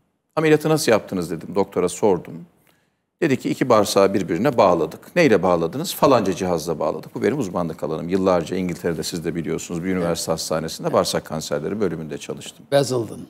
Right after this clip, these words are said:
Speaker 1: Evet.
Speaker 2: Basildon
Speaker 1: Evet.
Speaker 2: Üniversitesi.
Speaker 1: Birkaç gün sonra arkadaşım beni aradı. "Babamın durumu iyi değil." "Hayırdır?" dedim.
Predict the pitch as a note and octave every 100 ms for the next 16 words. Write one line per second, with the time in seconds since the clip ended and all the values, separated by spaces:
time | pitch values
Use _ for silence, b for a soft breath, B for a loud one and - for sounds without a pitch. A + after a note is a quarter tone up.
0 | - A2 C3 A#2 G#2+ - - - - -
1 | - - - - - _ _ _ _ _
2 | _ _ - - A#3+ A#3+ E3+ - C#3 B2
3 | F3+ - D#3+ D3 C#3 C3+ - C#3 C3 B2
4 | G#2+ F#2 B2+ E3 C#3+ B2+ A#2 G#2+ F#2 F#2+
5 | A2+ G2 E2+ - F2 - _ _ _ _
6 | _ - C3+ B2+ G#2 F2+ F2 C#3 G#3